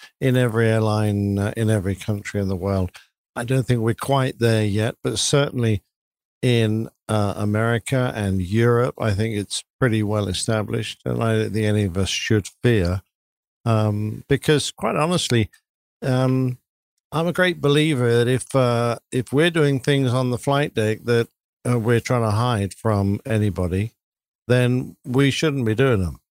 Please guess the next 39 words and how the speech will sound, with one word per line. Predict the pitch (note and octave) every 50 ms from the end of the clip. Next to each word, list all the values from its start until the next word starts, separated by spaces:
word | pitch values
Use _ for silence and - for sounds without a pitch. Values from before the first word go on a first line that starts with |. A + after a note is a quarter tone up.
| _ _ _
So, | - - B2 A2 - - - - - - _ _
<laughs> | _ _ _ _ _ _ _ _ _
I | -
mean, | B2+ B2+ B2
it's | B2 C3+ B2+ - -
our | B2+ A#2+ A#2
professional | G2+ G#2+ G#2+ - C3+ C3+ A#2+ - - B2+ A#2
environment. | A2+ A2 G2 A2 A#2 A2+ A2+ A#2 C3 D#3+ E3+ - _ _ _ _ _ _ _ _
Uh, | - A#2 A2+ -
I | A2+ A2+ G#2+
realize | G2+ F#2+ G#2 A2 A#2+ C#3 D3 C#3 B2+ A#2+ A#2+ G#2 -
there's | B2 A#2 G#2+ F#2+
an | A2+ G#2+
argument | A2 A2+ A2+ A2 F#2+ A#2+ A#2 B2 D3 D#3
that | D3+ C#3+ A#2
no | A#2 B2 B2+
one | B2 B2 A#2+
else | B2 B2+ C3 - -
in | B2 A2 G#2
the | A2
world, | G2+ A2 A#2 A#2 A2 G#2+ G#2+ - _ _ _ _ _ _ _ _ _
or | A2 G#2 G2 F#2
very | E2+ A2 A#2+ A#2 A#2 G#2+
few | G#2 - - C#3+ C#3+ C#3
places | - - A#2 G#2+ G#2 F#2+ - G2+ G2 F2+
in | G#2+ G#2 G2+
the | G2+
world, | G#2 G2+ G#2+ G#2+ A2 A2 A2+ G#2+ - _
do | - A#2
people | G#2+ - - A2+ A2 - - A2 A2 G#2+ G2+
have, | E2+ F#2+ G#2+ A2 A2 G#2+ G#2 G2+ F#2+ F2+ - -
uh, | A2 G#2 G2+ G2 F#2+ F2+ - _ _ _ _ _ _ _ _
such | - - C3 G2+ - - - - - - _ _ _
close | - - C3 A2+ G#2+ -
scrutiny | - - - C3+ C3 C3+ - - F#2+ F#2 F#2 F#2+ A2 A#2 -
on | - A#2+ A#2 A2+
what | A2 A2+ A#2+ -
they | A#2 A#2 A2+
do, | G2+ G2 A2+ A2 G#2 G#2 G#2+ A2 -